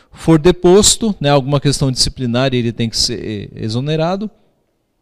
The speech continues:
ausentar-se sem justo motivo durante seis meses das reuniões do conselho e se for presbítero, se for presbítero, e da junta diaconal, se for diácono. For exonerado administrativamente ou a pedido,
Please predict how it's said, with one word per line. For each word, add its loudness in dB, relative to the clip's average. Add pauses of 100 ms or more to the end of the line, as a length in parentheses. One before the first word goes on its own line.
(760)
ausentar-se 2
sem 2
justo 2
motivo 0
durante 2
seis 2
meses 0
das 0
reuniões 2
do -2
conselho -2 (460)
e -2
se 2
for 2
presbítero, 0
se -4
for -2
presbítero, -2
e -6
da 4
junta 2
diaconal, 0
se -2
for -2
diácono. -2 (800)
For 2
exonerado 4
administrativamente 0
ou 2
a 2
pedido, 0